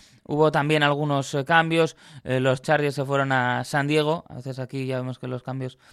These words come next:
se, se repiten, ¿no? Los Chargers que están ahora en Los Ángeles después de haber dejado, eh, San Diego.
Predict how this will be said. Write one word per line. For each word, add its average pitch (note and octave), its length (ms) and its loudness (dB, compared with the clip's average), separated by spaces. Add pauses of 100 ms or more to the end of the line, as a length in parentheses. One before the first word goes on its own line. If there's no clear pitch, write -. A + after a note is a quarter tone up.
(260)
se, B2+ 240 -4
se C3 160 -6
repiten, D#3 420 -6
¿no? F3+ 120 -10
Los B2+ 200 -8
Chargers C3+ 380 -6 (320)
que C3 60 -6
están D3 200 0
ahora C#3 240 4
en C#3 60 0
Los C#3 180 -2
Ángeles C#3+ 400 -4
después C3 240 -10
de C3+ 80 -2
haber C3+ 140 -2
dejado, C3 420 -6 (360)
eh, C3 140 -8
San D3+ 260 -4
Diego. F#3 440 -2